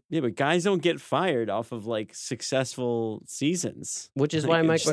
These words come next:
Speaker 2: McCarthy's
Speaker 1: doesn't
Speaker 2: stuck around so long.
Speaker 1: That's what I'm saying.
Speaker 2: So, but
Speaker 1: So
Speaker 2: why
Speaker 1: maybe
Speaker 2: do you
Speaker 1: that
Speaker 2: want him
Speaker 1: needs to
Speaker 2: gone then?
Speaker 1: change.
Speaker 2: Why do
Speaker 1: I,
Speaker 2: you want him gone?
Speaker 1: I don't know that I a hundred percent do.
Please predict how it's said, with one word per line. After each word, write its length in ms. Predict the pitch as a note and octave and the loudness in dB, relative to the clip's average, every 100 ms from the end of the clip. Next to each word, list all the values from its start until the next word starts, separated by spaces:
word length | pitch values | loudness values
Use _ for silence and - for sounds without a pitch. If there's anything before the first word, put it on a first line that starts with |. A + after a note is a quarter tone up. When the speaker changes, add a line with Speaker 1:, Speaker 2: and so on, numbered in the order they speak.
| E3+ | 4
Speaker 2:
McCarthy's 160 | E3+ | 4
Speaker 1:
doesn't 140 | D#3+ D#3+ | 4 0
Speaker 2:
stuck 320 | - E3 D#3+ | 2 2 4
around 260 | D#3 D#3+ D#3 | 4 4 2
so 140 | E3+ | 0
long. 220 | F3 B3+ | 2 4
Speaker 1:
That's 200 | E3+ F3 | 4 4
what 100 | G3 F#3+ | 4 4
I'm 100 | F3 | 4
saying. 460 | F#3 A3 B3+ C#3 | 4 4 4 4
Speaker 2:
So, 80 | A2+ | 6
but 80 | F#3 G3+ | 8 8
Speaker 1:
So 40 | |
Speaker 2:
why 140 | F3+ G3 | 10 10
Speaker 1:
maybe 60 | |
Speaker 2:
do 60 | G#3+ | 10
you 40 | A3 | 10
Speaker 1:
that 40 | |
Speaker 2:
want 100 | A3 | 10
him 60 | G#3+ | 8
Speaker 1:
needs 100 | G#3 | 8
to 60 | D4 | 6
Speaker 2:
gone 140 | E4 | 6
then? 220 | F#3 G#3 | 6 4
Speaker 1:
change. 160 | D3 G#2+ | 2 4
Speaker 2:
Why 120 | B2+ D3+ | 4 6
do 60 | |
Speaker 1:
I, 20 | |
Speaker 2:
you 80 | F#3 | 4
want 140 | G3 F#3+ | 2 2
him 80 | F#3+ | 2
gone? 280 | A3+ A2+ | 0 2
Speaker 1:
I 120 | A#2+ C3+ | 0 2
don't 160 | D#3+ | 2
know 140 | D#3 D#3+ | 2 2
that 120 | E3 | 4
I 40 | |
a 80 | D3 | 4
hundred 260 | D#3 D#3+ D#3+ | 2 0 0
percent 360 | D3 D#3 D3 | -2 0 0
do. 400 | B2 F#3+ B2+ F#2+ | 0 0 0 -4